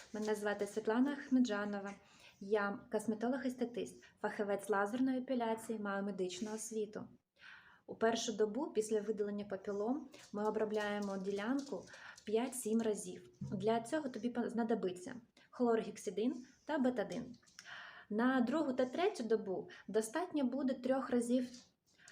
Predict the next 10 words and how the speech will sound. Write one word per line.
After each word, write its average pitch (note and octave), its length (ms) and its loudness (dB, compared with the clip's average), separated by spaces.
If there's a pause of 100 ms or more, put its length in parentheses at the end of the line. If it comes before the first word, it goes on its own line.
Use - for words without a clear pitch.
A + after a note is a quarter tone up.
(200)
Але A3 320 6
якщо B3 400 2
після C4+ 300 -2
третьої D4+ 540 0
доби A3 340 2
в F#3 100 -4
тебе A#3+ 260 0
не C4 180 4
відвалилися B3+ 640 0
скоринки, A3+ 680 -2